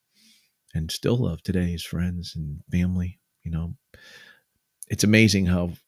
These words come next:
people that aren't blood can be, become family. And, and that's what it's been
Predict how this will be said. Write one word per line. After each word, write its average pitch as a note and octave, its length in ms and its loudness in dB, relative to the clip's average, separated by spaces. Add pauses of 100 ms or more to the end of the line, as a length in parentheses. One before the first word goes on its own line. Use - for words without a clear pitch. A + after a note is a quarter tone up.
(540)
people E2+ 280 0
that E2 140 -2
aren't E2+ 240 -2
blood E2+ 300 -6
can D#2+ 140 -10
be, D#2+ 160 -4 (240)
become D#2+ 320 -4
family. D2+ 500 0
And, C#2 240 -2
and D2 140 -2
that's D2+ 260 -6
what C2+ 140 -6
it's D2 160 -12
been D2 320 -4